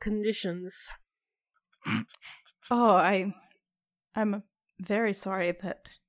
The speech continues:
Speaker 2: you had to do that, Majesty. Uh, we, if we could convince any of these Fereldans to meet in Val Royeaux, you know.
Speaker 1: In our experience, it is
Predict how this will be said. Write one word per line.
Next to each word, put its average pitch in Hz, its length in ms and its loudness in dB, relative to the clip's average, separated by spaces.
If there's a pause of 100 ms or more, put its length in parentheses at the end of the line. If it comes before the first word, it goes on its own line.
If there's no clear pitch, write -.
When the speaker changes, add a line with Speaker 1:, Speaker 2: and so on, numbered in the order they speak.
Speaker 2:
you 190 100 -8
had 180 220 -6
to - 100 -10
do 196 140 -8
that, 170 420 -4 (260)
Majesty. 180 680 -8 (200)
Uh, 196 160 -12
we, 175 280 -8 (680)
if 226 240 2
we 233 80 8
could 220 160 0
convince 277 460 8
any 233 320 8
of 196 80 6
these 202 220 4
Fereldans 190 560 4
to - 100 0
meet 185 420 0 (460)
in 185 160 0
Val 170 200 2
Royeaux, 180 400 4 (280)
you 196 100 -4
know. 165 220 -4 (1000)
Speaker 1:
In 262 140 2
our 247 320 10
experience, 220 800 0
it 202 180 -4
is 170 440 -6